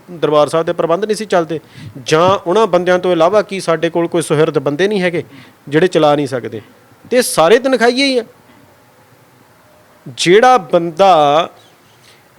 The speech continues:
ਇਸ ਗੱਲ ਦੇ ਉੱਤੇ ਨਹੀਂ ਚੱਲਦਾ ਕਿ ਪੰਥ ਪ੍ਰਥਮ,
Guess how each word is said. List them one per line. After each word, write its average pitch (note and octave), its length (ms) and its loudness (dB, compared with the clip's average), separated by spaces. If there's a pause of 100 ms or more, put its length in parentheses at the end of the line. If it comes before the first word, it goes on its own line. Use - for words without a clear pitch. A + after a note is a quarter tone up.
(360)
ਇਸ G#3+ 380 4
ਗੱਲ G#3+ 200 2
ਦੇ G#3 100 2
ਉੱਤੇ A3 240 4
ਨਹੀਂ G#3 220 2
ਚੱਲਦਾ F#3+ 340 2
ਕਿ F#3+ 120 -2
ਪੰਥ F3 360 -2
ਪ੍ਰਥਮ, C#3+ 380 -2